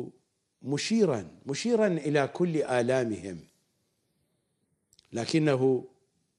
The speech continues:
يشير إلى الذي جرى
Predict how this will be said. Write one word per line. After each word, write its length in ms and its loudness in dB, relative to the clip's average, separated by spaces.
يشير 440 6
إلى 260 4
الذي 680 2
جرى 760 0